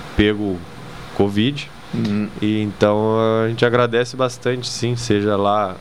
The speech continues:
Speaker 1: a, a, o credo da, dos nossos ouvintes, é, que as coisas tenham dado tudo certo, porque algumas pessoas próximas não tiveram a mesma sorte.
Speaker 2: É.
Speaker 1: Então é algo bem, bem complicado.
Speaker 2: Carol, família, tu estavas no ambiente de casa com a família, mas a pandemia em relação à família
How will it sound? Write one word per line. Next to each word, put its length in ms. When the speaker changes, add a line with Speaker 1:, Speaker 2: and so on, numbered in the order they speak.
Speaker 1:
a, 680
a, 80
o 60
credo 500
da, 240
dos 180
nossos 300
ouvintes, 600
é, 640
que 80
as 120
coisas 240
tenham 240
dado 380
tudo 220
certo, 400
porque 200
algumas 1000
pessoas 340
próximas 440
não 140
tiveram 340
a 40
mesma 280
sorte. 460
Speaker 2:
É. 560
Speaker 1:
Então 300
é 80
algo 180
bem, 300
bem 380
complicado. 420
Speaker 2:
Carol, 420
família, 600
tu 100
estavas 580
no 140
ambiente 460
de 100
casa 400
com 100
a 60
família, 540
mas 180
a 60
pandemia 580
em 60
relação 440
à 60
família 500